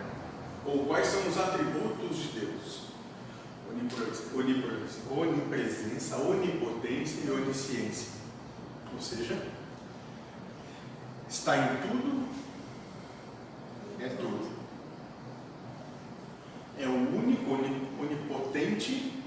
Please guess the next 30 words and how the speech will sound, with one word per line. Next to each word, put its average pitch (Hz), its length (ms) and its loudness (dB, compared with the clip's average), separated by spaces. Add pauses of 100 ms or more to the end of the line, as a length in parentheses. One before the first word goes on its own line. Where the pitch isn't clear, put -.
é - 60 -4
o 131 60 4
único 240 640 6
que 226 360 -2 (480)
tem 175 160 0
potência, - 680 2
que - 280 -4
realiza, 135 600 2 (720)
que - 160 -6
é - 60 2
a - 100 6
ação, - 400 2 (1040)
né? 113 220 -2 (1400)
E 131 400 4
onisciente 127 1000 2
é 170 60 0
o 165 60 2
que - 100 0
sabe 139 320 4
de 147 140 2
tudo. - 260 -2 (2250)
E 262 60 4
vejam 277 400 12
que, 214 240 6
de 180 80 6
modo 175 340 8
geral, 190 280 8
na 208 160 8
nossa 190 260 8
vida, 240 580 8